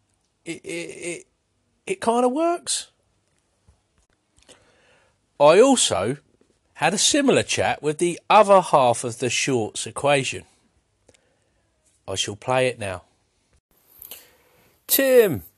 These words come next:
it's Colin, Spike Pit. Man, when you gonna get up on a Sunday morning, man? It's, uh, eight A M Central Standard Time. Jump in, Kalamata. Uh, Spike the Delver and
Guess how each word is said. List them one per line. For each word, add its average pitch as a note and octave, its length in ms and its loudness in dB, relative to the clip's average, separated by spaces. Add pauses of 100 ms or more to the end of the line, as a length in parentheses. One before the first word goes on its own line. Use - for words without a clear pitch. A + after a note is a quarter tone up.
(180)
it's - 140 -10
Colin, G#3 400 4
Spike G#3+ 380 2
Pit. D3+ 320 2 (560)
Man, A#3 240 0
when C#4+ 120 4
you C#4 80 0
gonna B3+ 220 6
get A3+ 140 4
up A3 220 6
on A3 100 6
a G3+ 80 4
Sunday G#3 500 4
morning, G3 540 4
man? F#3+ 260 2
It's, - 260 0
uh, F3 400 6
eight A3+ 220 4
A G3+ 380 4
M F#3 180 0 (160)
Central F#3+ 540 2
Standard F3+ 520 2
Time. F3 400 6 (200)
Jump G3 360 2
in, F#3+ 260 2 (260)
Kalamata. F#3 840 6 (1000)
Uh, D3+ 300 6
Spike G#3 400 4
the F3+ 100 0
Delver F#3+ 560 6
and E3+ 380 4